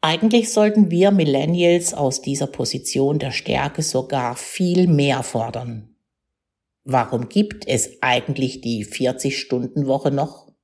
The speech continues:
Das Arbeitsmodell hat sich in Deutschland jahrzehntelang nicht verändert.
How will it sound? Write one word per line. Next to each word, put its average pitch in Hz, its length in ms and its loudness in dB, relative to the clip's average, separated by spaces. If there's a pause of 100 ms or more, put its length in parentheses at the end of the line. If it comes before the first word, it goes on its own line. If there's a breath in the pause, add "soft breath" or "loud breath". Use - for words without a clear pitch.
(2000)
Das 190 200 0
Arbeitsmodell 180 840 4
hat 165 220 0
sich 156 180 -4
in 135 160 -2
Deutschland 143 760 0
jahrzehntelang 185 1200 0
nicht 156 400 0
verändert. 117 1000 -6